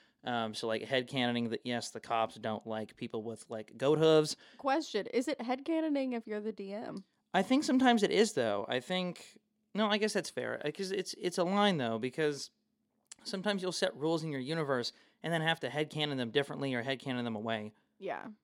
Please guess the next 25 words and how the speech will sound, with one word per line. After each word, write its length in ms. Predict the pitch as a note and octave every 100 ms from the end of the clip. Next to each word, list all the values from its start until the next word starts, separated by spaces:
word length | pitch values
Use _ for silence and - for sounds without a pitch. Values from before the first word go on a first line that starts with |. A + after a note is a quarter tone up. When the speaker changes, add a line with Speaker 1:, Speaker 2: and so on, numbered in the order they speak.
| -
Speaker 1:
Um, 440 | B2 A#2+ A#2 A2+
Speaker 2:
No, 100 | C4
Speaker 1:
and 80 | C#4
Speaker 2:
that's 180 | E4+ -
fair. 280 | - - A3 _ -
Speaker 1:
and, 80 | A3
well, 80 | A#3
the 120 | A#3
other 120 | A#3+
thing, 180 | B3+ G#3+
too, 220 | G3+ G#3
is, 120 | G3 E3
like, 280 | D#3+ D3+ -
this 220 | D3+ E3+
power 340 | - E3+ E3+ F3+
says 200 | E3 C#3+
that 100 | C3+
I 100 | C3
should 180 | B2 B2+
be 100 | C3
able 140 | B2+
to 60 | A#2+
jump 260 | B2 B2+ -
seventy-five 760 | - C#3+ C#3+ B2 C#3+ B2 A#2+
feet. 300 | - B2+